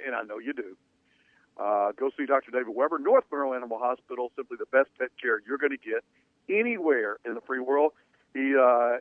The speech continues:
is conveniently located at U S one sixty-five North in Monroe, right down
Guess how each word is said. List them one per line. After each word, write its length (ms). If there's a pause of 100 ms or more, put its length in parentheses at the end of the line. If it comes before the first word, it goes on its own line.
is 180
conveniently 560
located 540
at 220
U 180
S 120
one 200
sixty-five 600 (180)
North 200 (280)
in 160 (140)
Monroe, 680 (400)
right 220
down 320